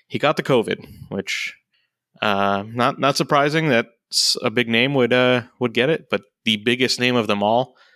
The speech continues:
kind of a shock. But I guess if you're Clemson, you're happy he gets it now, uh, and that they, they were able to win, that if, even if they lose their next game here, which he is not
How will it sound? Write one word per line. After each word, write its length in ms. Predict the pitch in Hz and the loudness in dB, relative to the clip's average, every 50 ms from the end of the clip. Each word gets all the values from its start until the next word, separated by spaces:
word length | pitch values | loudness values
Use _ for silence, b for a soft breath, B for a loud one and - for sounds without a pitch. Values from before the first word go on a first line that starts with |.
| b b b b b b - | b b b b b b -6
kind 160 | - 156 143 127 | -2 0 0 0
of 80 | 107 | 0
a 40 | 101 | 0
shock. 480 | - - 101 98 101 117 131 - - - _ | 0 0 0 2 2 0 -2 -4 -10 -10 _
But 140 | - 101 101 - _ _ _ _ - - - | -4 -4 -4 -4 _ _ _ _ -18 -14 -14
I 80 | 107 | -6
guess 240 | - 139 160 170 - | -4 -2 -2 0 -2
if 160 | 190 185 - | -4 -2 0
you're 100 | 175 131 | -2 -2
Clemson, 340 | - - 147 160 147 127 110 | 0 0 0 0 0 0 0
you're 120 | 107 101 | 0 2
happy 300 | 110 147 160 - 180 147 | 2 0 0 2 2 0
he 100 | 131 127 | 0 0
gets 240 | 123 139 139 - - | 0 -2 -2 0 -2
it 80 | - - | -6 -4
now, 460 | 101 101 120 123 104 92 92 - _ _ _ _ _ _ _ _ _ _ _ _ _ _ - | -2 0 0 0 -2 -4 -8 -10 _ _ _ _ _ _ _ _ _ _ _ _ _ _ -10
uh, 200 | 104 101 92 98 | -8 -6 -6 -4
and 120 | - 98 101 | -2 0 0
that 100 | 101 98 | 0 2
they, 180 | 107 104 104 | 2 2 0
they 160 | 107 - 110 107 | 2 0 0 2
were 140 | 107 110 | 4 4
able 160 | 113 113 113 107 | 2 2 2 0
to 80 | 107 | 0
win, 560 | 101 110 120 120 107 101 104 110 117 135 - - - | 2 2 2 2 2 0 -2 -4 -6 -8 -10 -10 -8
that 200 | 107 104 104 - | -6 -6 -4 -4
if, 220 | 101 - - - | -6 -6 -8 -6
even 240 | - 113 107 113 107 | -4 -4 -2 0 -2
if 80 | 98 | 0
they 240 | - 107 104 101 104 _ b b b b b b b _ | 0 0 0 -2 -4 _ b b b b b b b _
lose 380 | - 110 117 120 120 120 110 - | -2 0 2 2 2 2 0 0
their 160 | - 110 104 | 0 0 2
next 320 | 104 110 113 - - - - | 2 0 -2 -2 -4 -6 -2
game 280 | - 117 120 120 110 | -2 -2 -2 -2 -4
here, 200 | 104 101 98 101 | -4 -2 -2 -2
which 240 | 101 104 101 - - | 0 -2 -2 -4 -4
he 320 | - 104 101 101 - - - | -6 -4 -4 -4 -6 -6 -4
is 120 | - 104 101 | -6 -4 -2
not 240 | 107 98 95 - | -2 -2 -2 -4